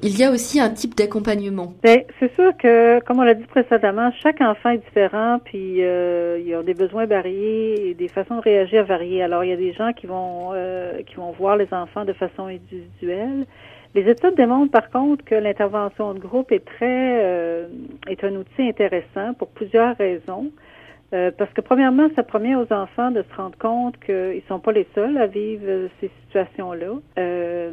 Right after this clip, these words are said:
Speaker 2: ils peuvent échanger entre eux, ils peuvent créer des liens, briser l'isolement.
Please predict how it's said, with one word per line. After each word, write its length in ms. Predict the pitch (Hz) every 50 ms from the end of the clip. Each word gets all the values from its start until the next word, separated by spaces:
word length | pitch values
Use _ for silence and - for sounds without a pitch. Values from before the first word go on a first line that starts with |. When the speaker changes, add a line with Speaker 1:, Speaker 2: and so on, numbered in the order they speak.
| 175 185 -
Speaker 2:
ils 120 | 196 -
peuvent 240 | - 208 202 190 220
échanger 520 | 240 233 - 269 254 240 220 - 269 285
entre 360 | 285 254 226 - - - -
eux, 80 | 233 254
ils 60 | 269
peuvent 200 | - 226 196 - - -
créer 220 | - 220 226 240
des 200 | 226 226 214 202
liens, 300 | 185 180 175 185 196 220
briser 380 | 226 220 202 202 190 196 233 240
l'isolement. 640 | 247 220 - 220 202 196 190 185 185 196 220 254